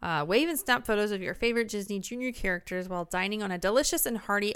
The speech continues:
a la carte breakfast. Start with a shareable pastry basket for the table and choose your breakfast entree, such as the delicious French toast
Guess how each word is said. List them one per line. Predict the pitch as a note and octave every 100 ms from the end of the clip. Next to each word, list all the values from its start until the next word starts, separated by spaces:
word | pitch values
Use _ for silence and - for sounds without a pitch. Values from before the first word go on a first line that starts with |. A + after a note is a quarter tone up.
| -
a | F#3
la | G#3
carte | G#3 - F#3 -
breakfast. | F3 D#3+ - - - - - - - - - -
Start | - C#4 D4
with | D#4
a |
shareable | C4+ - C4 D4 D#4
pastry | - B3 - A3+
basket | G3+ G3 - F#3+
for | -
the | F#3+
table | F#3+ A3+ A3 G3+
and | F#3 F#3
choose | - A#3 A3+
your | B3
breakfast | G#3 G3 F#3 -
entree, | F3 F3+ - F3+ F3
such | F3+ F3+
as | F3
the | -
delicious | E3 G3+ E4+ - F4
French | - A3+ A3+ -
toast | - G3 G3 -